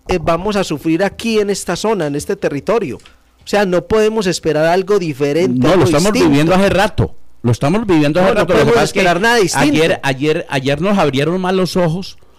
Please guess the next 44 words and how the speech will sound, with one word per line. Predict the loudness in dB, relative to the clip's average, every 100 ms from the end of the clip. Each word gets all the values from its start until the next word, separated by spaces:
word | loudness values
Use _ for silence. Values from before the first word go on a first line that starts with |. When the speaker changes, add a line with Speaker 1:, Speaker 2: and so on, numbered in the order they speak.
| _
Speaker 2:
cuando | -2 0 2
vimos | 2 2 2
la | 0
intervención | 0 -2 -2 -2 -2 -2
de |
unos | -2 -2
personajes | -4 -2 -2 -2 -4 -4
allá | -4 -4 -6 _ _ _ _ -6
que | -2
fueron | 0 2 2
muy | 2
claros | 0 0 0 0
en | -2
lo | -4
que | -2
hablaban | -2 -2 -2
de | -4
las | -6
puertas | -6 -8 -4
giratorias | -2 -2 -4 -4 -2
y |
lo | -2
que, | -4 -8
ah, | -4
es | -4
que | -2 -2
eso | 0 0
lo | 0
vamos | 0 0
a | -2
hablar | -2 -2
ahora, | -2 -2 -4
Ricardo, | -6 -8 -8
espera | -8 -8 -8
que | -6 -6
vamos | -4
a |
hablar, | -6 -8 -12 -10
pero | -2 0
ahora | 2 0
que | -2
tocaste | -4 -4 -4
eso, | -4 -6 -8 -20 -4
ah, | -2 -2